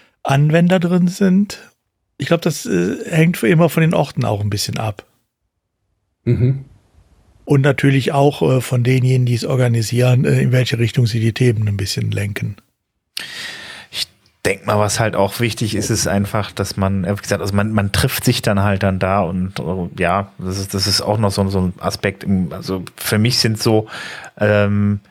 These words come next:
Speaker 3: Meetups letzten Endes eigentlich in vielen Fällen gar nicht mehr thematisch oder inhaltlich so interessant, interessant gewesen, zumindest vor Corona war das so. Also für mich war immer der Punkt, dass ich sage, ich treffe da die Leute mal wieder, man sieht sich mal wieder im echten Leben und das ist eigentlich auch mal so ein Grund, dann da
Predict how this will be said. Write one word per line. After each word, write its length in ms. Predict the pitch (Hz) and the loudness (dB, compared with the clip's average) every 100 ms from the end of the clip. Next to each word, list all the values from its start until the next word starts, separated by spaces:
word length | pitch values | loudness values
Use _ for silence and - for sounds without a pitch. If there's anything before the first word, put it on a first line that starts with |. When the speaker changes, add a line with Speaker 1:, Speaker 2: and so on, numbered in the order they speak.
| _ | _
Speaker 3:
Meetups 600 | - 110 113 117 - - - | -2 -2 0 -2 -4 -10 -4
letzten 360 | 107 101 - | -2 -2 -4
Endes 400 | 101 107 120 117 | -2 0 -2 -2
eigentlich 340 | 107 107 101 78 | -6 -6 -6 -6
in 140 | 101 | -4
vielen 400 | 101 - 110 120 | -4 -2 -2 -2
Fällen 320 | - 107 104 | -2 0 0
gar 160 | 98 98 | 0 0
nicht 200 | 107 - | -2 -2
mehr 160 | 98 | -2
thematisch 560 | - 98 87 92 - - | 0 0 0 0 -4 -4
oder 140 | 82 76 | -4 -2
inhaltlich 440 | 107 117 107 101 | -2 -2 -2 -6
so 80 | - | -6
interessant, 440 | 95 92 87 87 | -6 -4 -2 -4
interessant 440 | 113 101 95 95 101 | -4 -2 -2 -2 -2
gewesen, 340 | 98 98 104 | 0 0 0
zumindest 320 | - 107 101 | 0 0 0
vor 180 | - 92 | 0 -4
Corona 520 | - 87 113 131 135 - - - - - | 0 2 2 2 0 -6 -20 -20 -20 -4
war 120 | 110 | 0
das 220 | 117 110 | 0 0
so. 260 | - 117 113 | 0 2 2
Also 360 | - 98 98 95 | 0 0 0 -2
für 140 | - | -2
mich 200 | 104 98 | 0 0
war 120 | 104 90 | -2 0
immer 180 | 101 | 0
der 100 | 95 | 0
Punkt, 340 | 98 - 104 107 | -2 -2 -2 0
dass 100 | 98 | 0
ich 80 | - | 0
sage, 200 | 92 90 | -2 -4
ich 180 | - | -10
treffe 260 | - - 98 | -8 -6 -4
da 100 | 110 | -2
die 120 | 90 | 2
Leute 240 | 90 95 107 | 2 2 0
mal 160 | 87 | 0
wieder, 100 | 92 | 0
man 160 | 87 87 | 0 -2
sieht 180 | 101 - | -4 -8
sich 180 | - | -4
mal 100 | 92 | 0
wieder 140 | 92 87 | 2 2
im 120 | 87 | 0
echten 300 | 95 - 95 | -2 -2 0
Leben 240 | 87 92 | 2 2
und 100 | 104 | 0
das 80 | 90 | -2
ist 160 | 92 90 | -4 -4
eigentlich 200 | 85 - | -4 -4
auch 220 | 87 - | -6 -4
mal 280 | 85 87 87 | -2 0 0
so 200 | 90 92 | -2 -2
ein 220 | 90 92 - _ - | -4 -6 -12 _ -10
Grund, 480 | 85 104 113 107 | -2 0 0 -2
dann 160 | 101 95 | -2 0
da 360 | 87 87 87 | 0 2 0